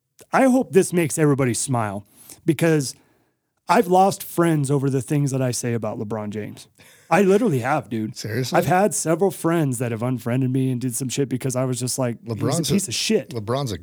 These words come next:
Speaker 2: he's a fraud.
Speaker 1: He's a communist.
Speaker 2: He's a, he, well, yeah, he's that too, but he's, he's a straight up fraud.
Speaker 1: But here's Kyle Rittenhouse. He's on, uh, one of the podcasts on The Blaze. This was, uh, in reference to,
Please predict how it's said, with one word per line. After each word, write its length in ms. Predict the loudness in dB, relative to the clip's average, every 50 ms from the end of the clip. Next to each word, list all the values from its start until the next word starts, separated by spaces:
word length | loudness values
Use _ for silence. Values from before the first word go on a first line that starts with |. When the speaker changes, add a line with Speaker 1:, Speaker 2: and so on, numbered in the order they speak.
| -14 _
Speaker 2:
he's 160 | -10 -6 -6 -6
a 40 | -6
fraud. 360 | -8 -10 -12 -14 -14 -16 -18 -20 _ _ _
Speaker 1:
He's 160 | -4 -4 -2 -2
a 40 |
communist. 760 | -2 0 2 2 2 2 2 0 -2 -4 -6 -10 -12 -12 -14 -14 -8
Speaker 2:
He's 220 | -6 -4 -4 -4 -6
a, 80 | -6 -6
he, 160 | -6 -6 -6 -8 -12 -18 -16 -8
well, 200 | -4 -2 -2 -2
yeah, 260 | -2 -4 -6 -6 -6 -6
he's 200 | -6 -4 -2 0
that 180 | 0 0 0
too, 140 | -2 -6 -6
but 100 | -4 -4
he's, 180 | -4 -4 -4 -4
he's 140 | -4 -4 -4
a 40 | -4
straight 220 | -4 -4 -6 -6
up 100 | -6 -8
fraud. 300 | -10 -12 -14 -14 -14 -16 -18 _ _ _ _ _ -4
Speaker 1:
But 100 | 0 2
here's 240 | 4 4 4 4 2
Kyle 260 | 2 2 4 4 4
Rittenhouse. 480 | 4 2 0 0 0 0 0 0 0
He's 140 | -2 -2 -2 0
on, 280 | 0 0 0 0 0
uh, 240 | 0 0 0 -2 -2
one 240 | -2 -2 -2 -2 -2
of 160 | -2 -2 -2
the 300 | -2 -4 -2 -4 -4 -4 -4
podcasts 520 | -2 -2 -2 -2 -2 -2 -4 -2 -2 -2
on 100 | -2 -2
The 80 | -2 -2
Blaze. 600 | -2 0 0 0 0 -2 -2 -4 -4 -6 -8 -10 -14 _ _ _ _ _ _ _ _ _
This 240 | -4 -2 -2 -2 -2
was, 320 | 0 0 0 -2 -2 -2
uh, 160 | -2 -2 -2 -2
in 160 | -2 -2 -2 0
reference 520 | 0 0 -2 -2 -4 -6 -6 -4 -4 -6
to, 540 | -4 -4 -4 -2 -2 -2 -2 -2 -4 -6 -6